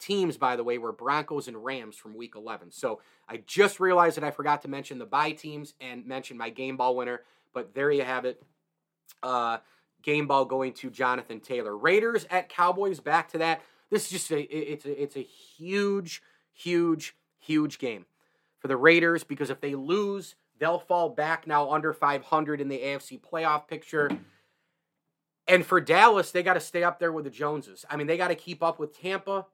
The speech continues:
Green Bay, and Arizona. Those are the three target teams for the Dallas Cowboys. This is a Cowboy team that right now, um, you know, I, I think that they have found,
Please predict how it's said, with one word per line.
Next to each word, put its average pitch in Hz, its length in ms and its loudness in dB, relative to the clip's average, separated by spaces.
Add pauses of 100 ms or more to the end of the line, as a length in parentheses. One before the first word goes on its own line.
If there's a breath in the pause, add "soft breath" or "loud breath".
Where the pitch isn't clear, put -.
(140)
Green 175 320 -2
Bay, 160 200 0
and 139 80 -4
Arizona. 139 480 -2
Those 165 240 -2
are 190 60 2
the 160 80 -4
three 175 320 -6
target 160 380 0
teams 156 300 -10
for 139 240 -6
the 135 80 -6
Dallas 139 320 -4
Cowboys. 139 540 -2 (380 soft breath)
This 160 160 -6
is 175 80 -6
a 180 40 -2
Cowboy 180 460 4
team 175 360 -2
that 127 140 -6
right 151 340 -2
now, 160 540 -2 (480)
um, 135 600 0 (680)
you 156 140 -2
know, 143 320 2
I, 143 140 2
I 147 140 0
think 180 360 -4
that 156 240 -2
they 156 200 0
have 147 160 -2
found, 180 840 -2